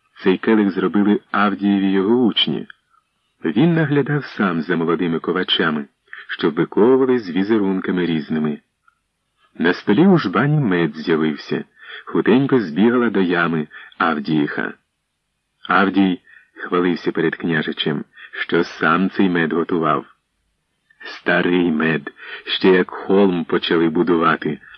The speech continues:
залив у бочку і тільки недавно відкрив. Авдій метушився, не знав, чого це Лев до нього прийшов. Лев випив келих меду, подякував і почав розмову.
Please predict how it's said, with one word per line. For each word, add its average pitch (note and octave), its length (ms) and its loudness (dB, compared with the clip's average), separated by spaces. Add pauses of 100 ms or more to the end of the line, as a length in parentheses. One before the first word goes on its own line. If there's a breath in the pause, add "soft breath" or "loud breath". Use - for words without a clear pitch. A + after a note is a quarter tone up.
(220 loud breath)
залив F2+ 560 2
у E2+ 80 0
бочку F#2 560 0 (280 loud breath)
і F2 140 -4
тільки F#2+ 400 2
недавно E2 480 0
відкрив. D#2 540 0 (1000)
Авдій D#3 400 4
метушився, G#2 680 0
не C#3 140 2
знав, E2 360 -2 (320 loud breath)
чого F2+ 600 0
це - 200 -2
Лев D3 260 4
до G2+ 120 0
нього F2 240 0
прийшов. - 500 -4 (1600 loud breath)
Лев A#2+ 320 6
випив D#3 400 4
келих A#2 440 4
меду, C3+ 380 4
подякував D#3+ 1000 0 (240)
і D#3 120 4
почав A#2+ 440 2
розмову. E2+ 640 0